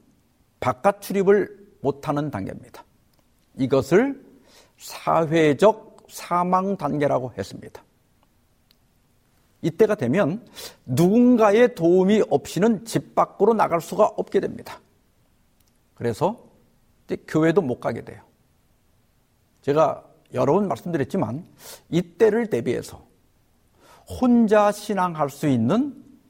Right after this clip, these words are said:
자립신앙을 키워 놓아야 합니다. 그러나 아직은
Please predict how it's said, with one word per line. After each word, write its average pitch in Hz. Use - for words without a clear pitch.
자립신앙을 190
키워 165
놓아야 117
합니다. -
그러나 190
아직은 123